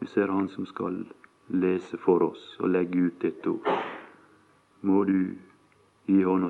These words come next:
styrke, og må du gi hånda det lys han trenger, at det kan bli til velsignelse og oppbyggelse for oss alle her. Og kveldsmøte, om det skulle komme inn en sjel som ikke var frelst, at det kunne bli en dragelse til deg.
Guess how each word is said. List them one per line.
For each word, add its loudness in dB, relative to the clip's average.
styrke, -4
og -2
må -4
du 0
gi 0
hånda -2
det 6
lys 4
han -2
trenger, -4
at -6
det 2
kan 2
bli 0
til -8
velsignelse -6
og 0
oppbyggelse -6
for -2
oss -10
alle -12
her. -18
Og 6
kveldsmøte, -2
om -4
det -2
skulle 2
komme 4
inn -2
en -6
sjel -2
som -2
ikke -6
var -12
frelst, -10
at -8
det -8
kunne 2
bli 0
en 6
dragelse 4
til -6
deg. -18